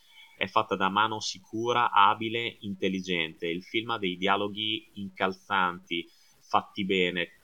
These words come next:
una sceneggiatura solidissima, e mi dispiace che questo film non se lo sia cagato nessuno, veramente, perché è uscito anche da noi in edizione italiana, direttamente in home video, ma è un film che intrattiene, intrattiene sia i patiti dell'avventura che gli amanti dello splatter, perché qui le scene gore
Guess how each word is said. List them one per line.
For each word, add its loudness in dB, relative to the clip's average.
una -8
sceneggiatura -4
solidissima, -4
e -8
mi -2
dispiace -2
che 0
questo -6
film -6
non -6
se -8
lo -2
sia -4
cagato -4
nessuno, -8
veramente, -6
perché 0
è -10
uscito -8
anche -6
da -4
noi -6
in -6
edizione -8
italiana, -2
direttamente -2
in -4
home -6
video, -4
ma -2
è 2
un -2
film -4
che 0
intrattiene, -2
intrattiene -2
sia 0
i 0
patiti -6
dell'avventura -2
che -4
gli -2
amanti -2
dello -2
splatter, -2
perché -6
qui -2
le 2
scene -2
gore 2